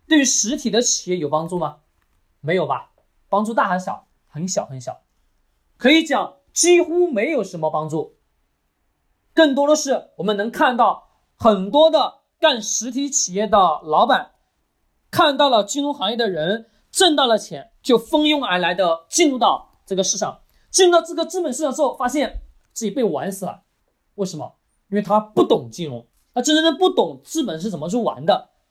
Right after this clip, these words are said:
最后就会被这个市场给玩死了。那么在实体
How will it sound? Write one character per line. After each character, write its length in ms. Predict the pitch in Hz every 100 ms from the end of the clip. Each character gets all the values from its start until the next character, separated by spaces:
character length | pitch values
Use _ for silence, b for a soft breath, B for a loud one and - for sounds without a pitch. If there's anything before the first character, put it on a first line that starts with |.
| _ -
最 160 | 320
后 100 | 277
就 120 | 262
会 80 | 277
被 100 | 262
这 120 | 247
个 80 | 254
市 160 | 254 -
场 320 | 196 139 - _
给 80 | 165
玩 260 | 143 139 196
死 140 | 190
了。 220 | 117 - _ _ _ _ _ _ _ _ _ _
那 100 | -
么 80 | 349
在 140 | 381
实 360 | - - 233 339
体 480 | - 233 190 165